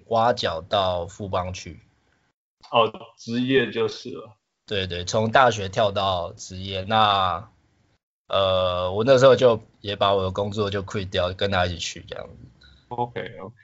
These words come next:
Speaker 2: 哇哦，that is so cool。
Speaker 1: <laughs>
Speaker 2: 天哪，那，OK，
Speaker 1: 就是有机会啊。
Speaker 2: 那再，再稍微详细一点，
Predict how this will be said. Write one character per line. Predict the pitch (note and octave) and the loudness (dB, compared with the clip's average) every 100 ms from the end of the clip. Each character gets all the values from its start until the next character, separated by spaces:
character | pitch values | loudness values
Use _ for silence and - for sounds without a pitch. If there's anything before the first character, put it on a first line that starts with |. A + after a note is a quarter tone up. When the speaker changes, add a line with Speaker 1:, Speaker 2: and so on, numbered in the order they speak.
| - A2 G#2+ _ _ | -18 -18 -20 _ _
Speaker 2:
哇 | F#2+ F#2+ F#2+ | 6 6 6
哦， | A2+ A2+ G#2 | 6 6 4
that | A2+ A#2 A#2+ | 0 0 -2
is | A2+ | -6
so | - A2+ | -2 2
cool。 | G#2+ A#2 G2+ G2+ G2 F#2+ _ _ _ | 4 4 2 -2 -6 -12 _ _ _
Speaker 1:
<laughs> | - A2+ G#2+ - _ - - | -4 -4 -4 -8 _ -20 -2
Speaker 2:
天 | D3 D3 | 2 2
哪， | D#3+ | 6
那， | G#3+ - | 6 6
OK， | F#3+ D#3 | 4 4
Speaker 1:
就 | |
是 | C3 | 2
有 | F3 E3 F#3 E3 | 2 2 2 2
机 | |
会 | D3 | 2
啊。 | G2+ | 0
Speaker 2:
那 | E2 | 0
再， | |
再 | E3 D3 | 0 0
稍 | - D#3 D3+ | 2 4 4
微 | B2+ | 2
详 | A#2 A#2 | -2 -6
细 | C3 | -8
一 | C3 | -6
点， | A2 | -6